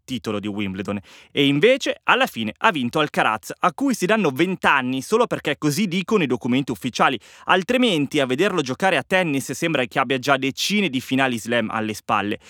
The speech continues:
Invece ne ha giocate solo due e ne ha vinte due. Di Alcaraz sorprende il grande numero di colpi di cui dispone, gioca di forza come di fino, spinge e difende.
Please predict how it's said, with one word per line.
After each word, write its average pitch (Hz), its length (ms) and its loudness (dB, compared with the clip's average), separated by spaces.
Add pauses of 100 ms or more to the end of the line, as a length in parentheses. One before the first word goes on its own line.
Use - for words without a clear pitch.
(140)
Invece 202 400 2
ne 202 80 2
ha 170 40 4
giocate 180 360 -2
solo 226 240 0
due 160 420 0
e 147 120 -2
ne 123 80 2
ha - 20 0
vinte 107 280 -2
due. 98 280 -4 (720)
Di 165 80 2
Alcaraz 233 460 2
sorprende 214 540 0
il 170 180 0
grande 226 440 2
numero 190 340 2
di 147 120 -4
colpi 175 440 2
di 123 100 -4
cui 156 200 0
dispone, 131 580 0
gioca 147 280 -2
di 135 80 -6
forza 233 460 0
come 190 200 -2
di 175 120 -6
fino, 190 360 0
spinge 233 540 -2
e 214 40 2
difende. 165 540 0